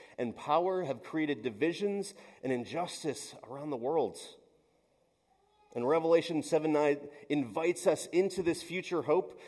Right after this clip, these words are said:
that also demands that we ask the question, how might knowing the end of the story shape the way that we live today? Do we reflect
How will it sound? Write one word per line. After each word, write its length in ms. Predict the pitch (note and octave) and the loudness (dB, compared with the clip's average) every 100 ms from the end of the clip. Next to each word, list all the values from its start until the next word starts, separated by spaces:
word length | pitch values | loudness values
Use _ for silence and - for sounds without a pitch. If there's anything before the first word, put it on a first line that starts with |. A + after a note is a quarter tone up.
| - | 0
that 120 | C#3 | 4
also 280 | E3+ - F#3 | 4 4 -2
demands 800 | C3 E3 B2+ D#3+ F#3 F3+ - - - B2+ | 0 -2 0 0 2 0 -2 -12 -6 -2
that 120 | A2+ | -2
we 220 | C3+ E3 | 0 2
ask 280 | C#3+ D#3 - | 2 0 -2
the 120 | C3 | -6
question, 640 | - C#3 C#3 - G#2 F#2 E2+ - - - | 0 0 0 -2 -2 -2 -8 -16 -20 -18
how 240 | - E3+ | -4 -2
might 260 | F#3+ F#3+ D3+ | 4 4 4
knowing 400 | C#3+ D#3 F3+ F3 | 2 4 4 4
the 160 | D3+ | 4
end 180 | C#3 D#3 | 2 2
of 80 | E3+ | 0
the 60 | F3+ | -2
story 320 | - F#3 F3+ | 0 0 -2
shape 540 | - - F#3 F#3 - - _ | -4 0 0 0 -16 -20 _
the 80 | C3+ | 0
way 220 | D3+ D#3 | 2 4
that 160 | D3 B2 | 2 2
we 140 | D#3 | 2
live 260 | C#3+ D#3 B2+ | 4 2 0
today? 400 | C3 C#3 A#2+ - - - _ _ _ - _ _ _ - | 0 0 0 -2 -14 -20 _ _ _ -20 _ _ _ -2
Do 100 | D3+ | 0
we 220 | G#3 G3+ | 0 -2
reflect 760 | D3+ G3+ - D3 F3 F3 - | -2 -4 -4 2 2 2 -12